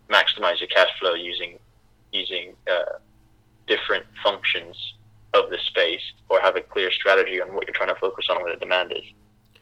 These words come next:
Therefore, there's a lot of, like, design thinking there to understand what you wanna do first, define it, instead of just picking up a pencil and designing it.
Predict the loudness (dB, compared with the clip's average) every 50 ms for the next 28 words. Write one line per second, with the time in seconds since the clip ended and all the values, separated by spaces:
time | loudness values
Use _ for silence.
0 | _ _ -2 2 2 2 4 6 6 6 6 6 4 2 2 0 -4 _ _ _
1 | _ _ -6 -2 2 2 2 2 2 0 -2 -4 -4 -4 -6 -10 -12 -2 2 2
2 | 2 2 0 -4 -2 -2 -2 -2 -4 -8 -4 -2 -2 -2 -2 -4 0 2 2 2
3 | 2 -2 -6 -6 -6 -6 -6 -8 -10 -12 -10 -6 -6 0 0 0 -2 -2 -8 -4
4 | 0 2 2 2 2 0 -4 -10 -12 -12 _ _ _ -20 -20 -20 -20 -20 -20 -20
5 | _ _ -2 -2 0 0 0 -2 -2 -4 -6 -4 -4 -4 -4 -4 -4 -4 -4 -4
6 | -4 -4 -4 -4 -4 -4 -6 -6 -6 -6 -8 -10 -12 -8 -8 -6 -4 -4 -6 -6
7 | -6